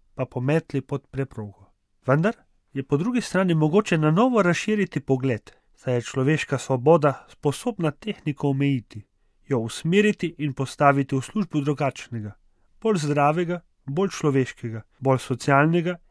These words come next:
in celovitejšega napredka. Tu in tam se osvobodite od tehnokratskega vzorca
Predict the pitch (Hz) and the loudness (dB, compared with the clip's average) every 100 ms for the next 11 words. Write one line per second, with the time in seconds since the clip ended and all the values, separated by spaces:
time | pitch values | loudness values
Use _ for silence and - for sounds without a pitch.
0 | - 160 - 160 170 214 185 175 185 180 | -8 -6 -2 0 2 0 0 0 0 2
1 | 180 - 127 - - 104 _ _ _ 247 | 0 0 -2 -4 -10 -16 _ _ _ -6
2 | 247 - 147 123 135 127 - 123 127 139 | -6 -2 -4 0 0 0 0 -2 -2 -2
3 | 127 135 160 - 127 - 135 - 127 - | 0 0 0 -2 -2 -2 -6 -6 -6 -2
4 | 135 - 131 123 123 156 180 - 135 | -2 -2 -4 -2 0 -2 -2 -4 -8